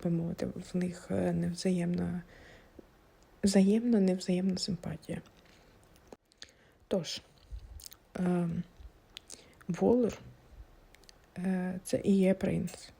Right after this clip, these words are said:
Це розкривається в, в цій книзі. І він, е, робить так, щоб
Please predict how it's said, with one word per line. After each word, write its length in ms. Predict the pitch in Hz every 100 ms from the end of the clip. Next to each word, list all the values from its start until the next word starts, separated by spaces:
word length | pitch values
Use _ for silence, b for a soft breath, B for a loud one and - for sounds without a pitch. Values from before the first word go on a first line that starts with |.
| -
Це 160 | -
розкривається 880 | 185 - - 185 170 175 - - - -
в, 340 | 165 165 170 175 - - - - - - - - -
в 60 | -
цій 180 | - 175
книзі. 520 | 196 208 254 - 196 - B B B B B B B B B _ _
І 80 | 185
він, 440 | 175 214 233 233
е, 300 | - 180 180
робить 360 | 185 190 185 -
так, 260 | 208 214
щоб 200 | - 196